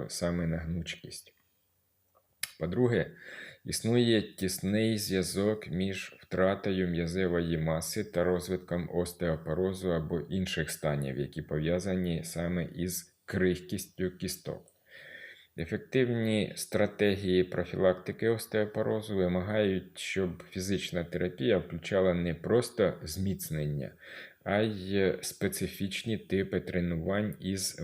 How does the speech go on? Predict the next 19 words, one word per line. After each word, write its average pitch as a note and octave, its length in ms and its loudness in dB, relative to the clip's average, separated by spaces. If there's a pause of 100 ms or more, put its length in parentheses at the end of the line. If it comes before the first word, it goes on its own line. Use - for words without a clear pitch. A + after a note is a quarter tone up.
ваговим F2+ 720 0
навантаженням, E2 1000 -2
які C2+ 240 -6
стимулюють F#2 680 -2
кісткове F#2 680 2
ремоделювання. E2+ 1120 0 (580)
Національний A2 640 2
фонд F#2+ 460 0
остеопорозу A2+ 840 2
Сполучених G#2+ 640 -4
Штатів G2 420 0
Америки A2 480 2
рекомендує, F#2 840 0
е, F2 440 2
зосереджуватися F2+ 1120 0
на F2 120 2
вправах D#2+ 580 2
на D#2+ 140 0
поставу, A#2+ 720 2